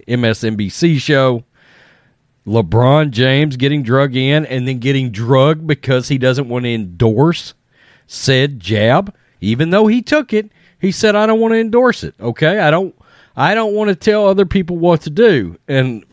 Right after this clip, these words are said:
for a brief second, we saw a spark of common sense from LeBron James.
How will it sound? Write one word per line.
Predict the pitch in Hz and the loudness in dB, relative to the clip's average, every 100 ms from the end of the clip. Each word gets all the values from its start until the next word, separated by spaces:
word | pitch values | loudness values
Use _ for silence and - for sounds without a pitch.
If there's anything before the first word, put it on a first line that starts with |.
| 107 | -14
for | - 131 117 | 0 2 2
a | |
brief | 107 131 165 151 | 0 0 0 -2
second, | - 156 151 180 117 | -4 -2 -2 -2 -6
we | 120 | -6
saw | 143 131 110 | -4 -4 -4
a | |
spark | - - - 98 151 - - | -6 -18 -10 -4 -4 -4 -16
of | - | -18
common | - 104 131 92 | -10 -8 -6 -8
sense | - - 95 139 | -12 -10 -8 -8
from | - 95 85 | -10 -10 -10
LeBron | 80 76 87 107 104 | -10 -8 -6 -6 -6
James. | 73 90 131 220 214 | -8 -6 -6 -6 -14